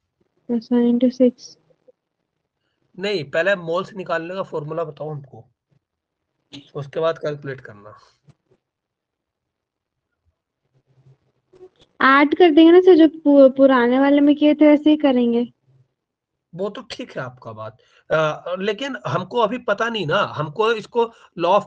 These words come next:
Speaker 2: conserva-, अ, conservation of mass, अ, find out करना, तो सबसे पहले हमको इसका mass ही तो निकाल, mass निकालना पड़ेगा ना। मास निकालने
Speaker 1: हाँ,
Speaker 2: के
Speaker 1: तो
Speaker 2: बाद
Speaker 1: जो
Speaker 2: तभी तो
Speaker 1: गिवन
Speaker 2: करेंगे।
Speaker 1: वेट दिया हुआ है, divide कर
Speaker 2: कहाँ?
Speaker 1: देंगे, तो तब जो गिवन वेट
Speaker 2: ऑक्सीजन
Speaker 1: दिया
Speaker 2: का
Speaker 1: है,
Speaker 2: कहाँ
Speaker 1: उसको
Speaker 2: गिवन
Speaker 1: मोलर
Speaker 2: है?
Speaker 1: मास से।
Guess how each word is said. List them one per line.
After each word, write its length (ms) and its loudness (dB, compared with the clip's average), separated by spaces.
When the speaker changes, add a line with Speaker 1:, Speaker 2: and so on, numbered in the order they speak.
Speaker 2:
conserva-, 460 -8
अ, 320 -2
conservation 680 -8
of 120 -10
mass, 280 -6
अ, 80 2
find 340 -2
out 200 0
करना, 240 -6
तो 100 -8
सबसे 300 -14
पहले 220 -2
हमको 220 -6
इसका 200 -4
mass 320 -6
ही 60 -14
तो 120 -8
निकाल, 300 -6
mass 300 -4
निकालना 360 -6
पड़ेगा 320 -6
ना। 260 -6
मास 280 -4
निकालने 260 0
Speaker 1:
हाँ, 80 2
Speaker 2:
के 60 -2
Speaker 1:
तो 100 4
Speaker 2:
बाद 80 2
Speaker 1:
जो 120 8
Speaker 2:
तभी 200 6
तो 60 2
Speaker 1:
गिवन 140 4
Speaker 2:
करेंगे। 180 4
Speaker 1:
वेट 300 2
दिया 300 4
हुआ 180 0
है, 320 -4
divide 500 2
कर 120 2
Speaker 2:
कहाँ? 220 4
Speaker 1:
देंगे, 200 -4
तो 100 2
तब 60 0
जो 140 2
गिवन 260 2
वेट 140 4
Speaker 2:
ऑक्सीजन 300 4
Speaker 1:
दिया 180 4
Speaker 2:
का 60 6
Speaker 1:
है, 60 6
Speaker 2:
कहाँ 120 0
Speaker 1:
उसको 140 2
Speaker 2:
गिवन 140 4
Speaker 1:
मोलर 200 6
Speaker 2:
है? 20 0
Speaker 1:
मास 260 -4
से। 260 -12